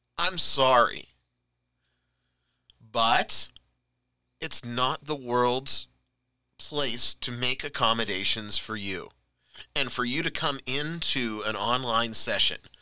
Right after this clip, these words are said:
whether it's a video game, whether it's a board game, whether it's Dungeons and Dragons, and expect the world to be your therapist, I, I, I just don't understand where this sense of entitlement comes from.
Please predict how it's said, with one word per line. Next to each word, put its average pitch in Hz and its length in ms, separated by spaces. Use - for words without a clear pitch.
whether 139 400
it's - 140
a 131 40
video 117 360
game, 87 360
whether 101 300
it's 117 120
a 147 40
board 131 340
game, 95 340
whether 110 280
it's 120 160
Dungeons 120 440
and 147 100
Dragons, 113 640
and 139 100
expect - 640
the 160 80
world 147 680
to 127 120
be 110 160
your 156 380
therapist, 180 1400
I, 117 160
I, 120 240
I 123 40
just 120 240
don't 123 200
understand 120 640
where 113 160
this 104 160
sense 113 280
of 101 60
entitlement 101 640
comes 82 280
from. - 260